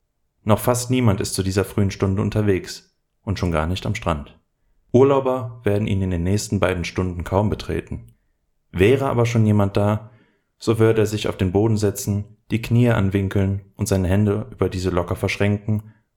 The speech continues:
und den zehntausenden Wellen folgen, die unruhig Richtung Küste tänzeln. Die Ausläufer des Wassers rollen sich wie ein roter Teppich aus,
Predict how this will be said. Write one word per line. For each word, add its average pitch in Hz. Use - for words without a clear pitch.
und 104
den 101
zehntausenden 113
Wellen 92
folgen, 92
die 98
unruhig 98
Richtung 98
Küste -
tänzeln. 76
Die 98
Ausläufer 120
des -
Wassers 123
rollen 107
sich 98
wie 104
ein 101
roter 104
Teppich -
aus, 92